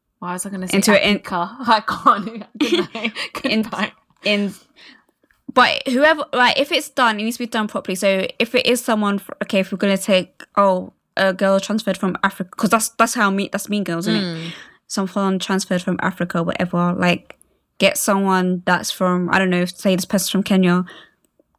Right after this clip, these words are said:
Speaker 2: Get someone from Kenya.
Speaker 1: Mm.
Speaker 2: Someone that knows, 'cause we don't need some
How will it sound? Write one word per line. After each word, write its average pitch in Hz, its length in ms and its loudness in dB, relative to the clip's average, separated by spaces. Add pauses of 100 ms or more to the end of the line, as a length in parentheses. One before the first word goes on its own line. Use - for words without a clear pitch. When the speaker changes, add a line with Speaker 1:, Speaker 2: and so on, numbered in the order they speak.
(100)
Speaker 2:
Get 208 220 6
someone 202 260 -2
from 180 160 -6
Kenya. 175 540 -2 (300)
Speaker 1:
Mm. 208 320 -6
Speaker 2:
Someone 190 180 4
that 175 100 2
knows, 185 200 -4 (400)
'cause 196 140 0
we 202 60 0
don't 226 220 4
need 226 200 2
some 196 500 0